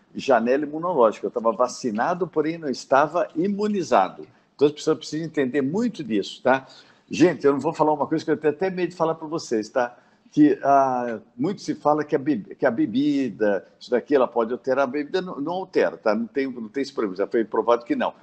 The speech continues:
Mas não é por causa disso que tu vai beber também, tá? Vai dizer que sempre a bebida, o que é que ela faz? Ela diminui a resistência do corpo.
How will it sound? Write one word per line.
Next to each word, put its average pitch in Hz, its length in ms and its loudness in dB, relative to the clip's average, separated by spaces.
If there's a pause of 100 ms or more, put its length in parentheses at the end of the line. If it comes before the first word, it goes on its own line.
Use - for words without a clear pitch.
Mas 151 160 4
não 196 100 2
é - 20 -2
por - 80 -10
causa 202 260 0
disso 185 240 -4
que - 80 -20
tu 202 80 -6
vai 202 140 -2
beber 156 400 -4 (340)
também, 110 300 -4 (420)
tá? 120 240 0 (220)
Vai 123 120 0
dizer 113 280 -4 (180)
que 147 140 2
sempre 151 560 0
a 117 120 4
bebida, 113 440 0
o - 40 -20
que 165 60 -4
é 147 40 -2
que 139 60 -6
ela 135 120 -2
faz? 98 280 -2
Ela 113 120 -2
diminui 143 380 -2
a 156 40 0
resistência 147 560 -2
do 151 80 -10
corpo. - 420 2